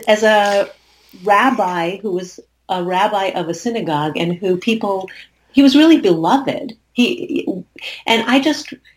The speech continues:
and people would come up to us, <laughs> you know, as kids and like, "Oh, your dad was great. Oh, he did a great funeral. Uh, what a beautiful sermon." And we would hear all this positive and wonder, like,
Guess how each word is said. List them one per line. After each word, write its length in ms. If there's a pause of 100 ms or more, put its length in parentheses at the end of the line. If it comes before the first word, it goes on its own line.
(140)
and 180
people 460 (100)
would 180
come 180
up 200
to 140
us, 180
<laughs> 100
you 60
know, 100
as 160
kids 280
and 100
like, 200
"Oh, 140
your 120
dad 260
was 100
great. 520
Oh, 160
he 100
did 160
a 40
great 260
funeral. 640
Uh, 120 (180)
what 200
a 80
beautiful 400
sermon." 680
And 160 (320)
we 220
would 140
hear 320
all 220
this 180
positive 880 (120)
and 360
wonder, 340
like, 260